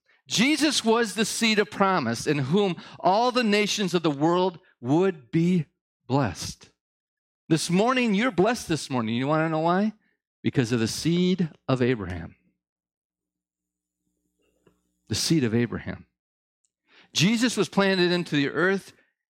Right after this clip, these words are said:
and resurrected to new life. The Bible calls him the first fruits, the first fruits of God's redemption to all humanity.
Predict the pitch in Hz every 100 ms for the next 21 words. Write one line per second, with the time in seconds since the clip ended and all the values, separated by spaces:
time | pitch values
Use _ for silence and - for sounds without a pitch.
0 | _ _ _ _ - 113 110 143 160 156
1 | 147 147 147 143 - 113 120 135 127 135
2 | 147 143 117 120 120 123 - 123 117 -
3 | 113 98 - - 147 135 - - 151 196
4 | - - _ _ _ _ _ _ _ _
5 | _ _ _ _ _ _ _ _ 120 -
6 | 170 160 - 160 - 113 107 127 139 135
7 | 131 127 117 110 - 98 90 - 101 95
8 | 98 92 85 87 85